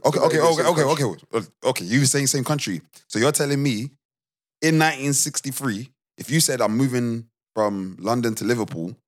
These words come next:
Speaker 1: they're gonna catch you. How?
Speaker 2: No, but, okay, cool. So I get it,
Speaker 1: Mm.
Speaker 2: but <clears throat>
Speaker 1: There's a start.
Speaker 2: there's a start, innit? There's a
Speaker 1: Okay.
Speaker 2: start. At le-,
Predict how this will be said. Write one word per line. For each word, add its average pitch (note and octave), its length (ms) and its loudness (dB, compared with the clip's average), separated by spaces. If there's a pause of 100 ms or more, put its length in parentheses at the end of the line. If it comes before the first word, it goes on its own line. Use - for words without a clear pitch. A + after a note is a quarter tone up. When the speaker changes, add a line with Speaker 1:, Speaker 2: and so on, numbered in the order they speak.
(340)
Speaker 1:
they're G#2+ 100 -4
gonna A2+ 160 0
catch C#3 260 -2
you. F2+ 160 -6 (760)
How? D3 260 0 (1160)
Speaker 2:
No, C3 220 2
but, G#2 340 -8
okay, B2 300 -2
cool. B2 200 -4
So A2 360 -4 (400)
I C3 100 0
get E3 200 2
it, F3+ 320 2
Speaker 1:
Mm. G2+ 260 -2
Speaker 2:
but B2+ 300 0 (680)
<clears throat> G#2+ 280 -4 (560)
Speaker 1:
There's G2+ 140 -4
a G2 40 -4
start. A#2 340 0 (360)
Speaker 2:
there's D3 160 4
a C3+ 80 0
start, C#3+ 340 2
innit? C3 240 -2 (140)
There's F#2 160 -4
a - 40 0
Speaker 1:
Okay. C#3+ 80 2
Speaker 2:
start. D#3+ 320 2
At C3+ 60 2
le-, A3+ 100 -4